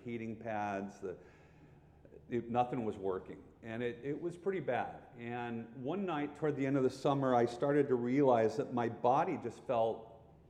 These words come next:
dislocated. It was very strange. It felt out of joint. And I remembered I began to lean against the sink, and I thought, "This, I'm crooked. This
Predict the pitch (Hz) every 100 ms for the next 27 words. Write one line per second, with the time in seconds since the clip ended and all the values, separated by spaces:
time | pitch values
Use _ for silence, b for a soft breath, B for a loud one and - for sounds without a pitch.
0 | 107 - 143 143 117 127 143 113 87 85
1 | 98 104 - 113 127 131 - 120 113 85
2 | - - 107 107 - - - 107 101 113
3 | 104 95 - B B B B B 120 120
4 | 131 139 151 143 127 120 117 131 131 123
5 | 117 117 123 127 120 117 113 117 - 104
6 | - - - 139 160 156 - - 120 117
7 | 120 117 127 123 208 - - - - -
8 | 117 143 - 208 220 254 - - - 147